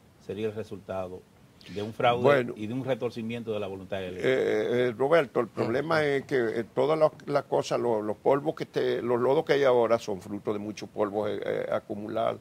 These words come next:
Speaker 1: Así es.
Speaker 2: Ustedes tampoco hicieron la auditoría de, de los equipos la otra vez y se les pidió pelearte con
Speaker 1: Pero no so-,
Speaker 2: participación
Speaker 1: pero,
Speaker 2: ciudadana,
Speaker 1: Juan Bolívar, Juan
Speaker 2: porque
Speaker 1: Bolívar.
Speaker 2: reclamó durante meses que se
Speaker 1: Pero
Speaker 2: hiciera la auditoría y no la hicieron.
Speaker 1: pero
Speaker 2: Y
Speaker 1: déjame,
Speaker 2: ahora repitieron
Speaker 1: déjame
Speaker 2: el mismo
Speaker 1: responder,
Speaker 2: error.
Speaker 1: pero déjame responderte.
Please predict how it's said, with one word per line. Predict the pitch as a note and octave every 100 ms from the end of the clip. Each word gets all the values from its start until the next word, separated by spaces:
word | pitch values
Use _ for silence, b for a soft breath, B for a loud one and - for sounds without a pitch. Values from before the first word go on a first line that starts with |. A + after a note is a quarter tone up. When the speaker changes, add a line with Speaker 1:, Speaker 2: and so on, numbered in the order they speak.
| -
Speaker 1:
Así | C3 -
es. | -
Speaker 2:
Ustedes | C3+ F3+ E3
tampoco | - B2+ - B2+
hicieron | A#2+ A#2+ A#2 A2
la |
auditoría | G#2+ G#2+ F#2 G#2+ G#2+ G#2+ A2
de, | A2 G#2 G2
de | G2+
los | G2+ G2
equipos | G2+ A2+ A2 -
la | G2+
otra | G2 - F#2+
vez | F#2+ G2 G#2
y |
se | -
les | G2+ G2
pidió | G#2+ F#2+ G#2 G#2
pelearte | G2 A#2 A2+ B2 -
con | - A2
Speaker 1:
Pero | A2
no |
so-, | A#2
Speaker 2:
participación | A#2 - A2+ B2 A2+
Speaker 1:
pero, | A#2
Speaker 2:
ciudadana, | A2+ A2 A2 A2+
Speaker 1:
Juan |
Bolívar, | A#2 C#3 B2+ F#2+
Juan | E2
Speaker 2:
porque | - B2+ B2+
Speaker 1:
Bolívar. | D3 C3
Speaker 2:
reclamó | A2+ C3 C3+ C#3+ D3+
durante | D3+ D3+ D3 D#3
meses | C#3 D#3 E3+ D3+ D#3+
que | C3
se | A2
Speaker 1:
Pero | A2+
Speaker 2:
hiciera | C#3 D3
la | D3
auditoría | C3+ C3+ B2+ C3+ D3 C#3+
y |
no | D#3
la | E3+ D#3+
hicieron. | D3+ E3+ E3+ D#3+ C3+
Speaker 1:
pero | G#2 F#2+
Speaker 2:
Y |
Speaker 1:
déjame, | F#2 D3
Speaker 2:
ahora | D#3 G3
repitieron | G3+ G3+ E3+ D3 F#3 F#3
Speaker 1:
déjame | F3+
Speaker 2:
el | F3
mismo | F#3 F3
Speaker 1:
responder, | E3
Speaker 2:
error. | F3 E3 C#3
Speaker 1:
pero |
déjame | A#2 C3+ A#2+
responderte. | G#2+ F#2 F2+ G#2 -